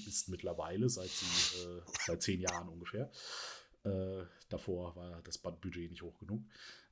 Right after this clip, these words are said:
Ähm, andererseits so, ja gut, äh, an diesem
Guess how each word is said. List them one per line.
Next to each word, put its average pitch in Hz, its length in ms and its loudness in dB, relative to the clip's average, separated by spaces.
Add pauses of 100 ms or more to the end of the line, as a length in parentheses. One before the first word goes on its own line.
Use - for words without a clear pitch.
(140)
Ähm, 101 520 2 (1000)
andererseits 110 460 8
so, 104 80 0
ja 95 100 0
gut, 120 520 0
äh, 101 260 -2
an 101 140 -2
diesem 98 540 -2